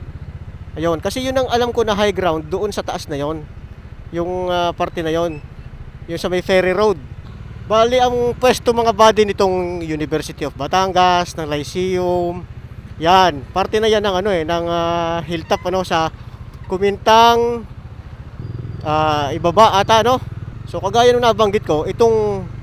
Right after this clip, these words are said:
Camp McGrath, ano, ay nineteen oh three tinayo at nawala ito noong nineteen nineteen. So, almost naka sixteen years din. At napakalaking kampo ito, mga buddy. Ayan, ah, ipinapakita ko sa inyo ngayon yung mga ibang larawan ng Camp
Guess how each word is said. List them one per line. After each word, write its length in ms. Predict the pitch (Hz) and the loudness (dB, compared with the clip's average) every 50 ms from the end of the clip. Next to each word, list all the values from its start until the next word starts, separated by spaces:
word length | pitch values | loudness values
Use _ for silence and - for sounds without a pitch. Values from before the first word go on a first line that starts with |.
| - - - - - - - - - | -12 -12 -12 -12 -12 -12 -6 -2 0
Camp 180 | 214 247 254 - - | 0 0 0 -2 -2
McGrath, 640 | 190 190 185 165 151 139 156 165 165 165 185 - - - - - - - - - - - | -2 0 0 -2 -2 -4 0 2 2 2 2 0 -6 -14 -14 -14 -14 -14 -16 -14 -14 -10
ano, 240 | 165 160 170 190 208 208 - - - - - - - - - - - - - - - - - - - - - | -6 -4 -2 -2 -2 -4 -8 -14 -14 -14 -14 -14 -16 -16 -16 -16 -16 -14 -14 -14 -14 -14 -14 -14 -14 -14 -10
ay 160 | - 175 185 196 | -4 -2 -2 0
nineteen 400 | 202 214 214 214 226 214 208 190 | 2 0 0 0 -2 -2 -2 -2
oh 80 | 202 202 202 | -2 -2 0
three 160 | 202 202 196 | -2 -2 -2
tinayo 400 | - 185 180 175 175 180 202 208 - - - | -2 0 0 2 4 4 2 2 0 -4 -6
at 720 | - 170 170 170 170 165 165 160 160 160 160 156 156 156 - - - 156 | -2 0 2 2 4 4 4 2 2 2 0 0 -2 -4 -6 -8 -8 -6
nawala 400 | 165 165 170 180 175 175 175 170 | -2 0 2 2 4 4 4 4
ito 240 | 165 170 - 170 160 | 2 0 -2 -2 -2
noong 560 | 165 165 165 170 170 170 - - - - - | 0 0 0 -2 -2 -6 -10 -12 -14 -14 -8
nineteen 560 | 170 165 175 175 - 208 202 208 208 220 214 208 - - | -6 -4 -4 -4 0 0 0 2 0 -2 -4 -8 -10 -6
nineteen. 560 | 175 165 160 160 156 - 240 240 196 151 127 - - - - | -4 -2 -2 -2 -2 -2 -2 -2 -2 -2 -4 -8 -10 -10 -6
So, 160 | 165 160 139 | -6 -4 -2
almost 720 | 170 180 190 185 190 190 190 190 - 196 180 - - - | 0 0 0 0 2 2 4 4 4 2 0 -2 -6 -8
naka 720 | 180 180 180 185 185 180 180 180 180 180 180 180 180 180 175 170 | -8 -6 -4 -2 0 0 0 0 2 0 0 0 0 0 -2 -2
sixteen 400 | - 180 - - - 196 - 180 | -4 -8 -8 -6 -4 -4 -2 0
years 240 | 175 180 180 175 170 | 0 0 0 -2 -4
din. 400 | - - 175 175 185 175 160 - | -4 -2 0 0 0 0 -2 -4
At 160 | - 202 214 | -4 -4 -2
napakalaking 880 | - 269 269 277 285 - 294 269 285 262 262 269 254 - 254 240 262 254 | 0 2 2 2 4 2 2 2 2 4 4 4 2 2 -2 -6 0 2
kampo 400 | 254 247 254 240 - 240 247 240 | 4 4 4 2 2 2 2 2
ito, 80 | 254 247 226 | 2 2 2
mga 160 | 233 226 226 | 2 2 2
buddy. 400 | - 208 202 202 208 220 196 175 | 2 2 2 2 2 0 0 0
Ayan, 320 | 170 180 208 196 175 156 160 | 0 2 2 2 2 0 0
ah, 160 | 160 160 160 | -2 -2 -2
ipinapakita 560 | 160 - 185 180 180 170 175 185 190 185 180 | -2 -2 -2 -2 -2 -2 -4 -6 -6 -4 -4
ko 80 | 175 190 | -4 -4
sa 80 | 190 | -4
inyo 160 | 190 180 190 | -4 -4 -2
ngayon 320 | 180 185 185 190 185 180 175 | -2 0 0 0 0 -2 -2
yung 60 | 170 | -2
mga 160 | 170 175 180 170 | -2 -4 -4 -2
ibang 160 | 175 170 175 | -2 -2 0
larawan 480 | 175 170 170 175 175 165 170 175 180 | 0 0 2 2 2 2 2 0 0
ng 160 | 180 170 170 165 | 0 -2 -4 -6
Camp 160 | - - | -8 -10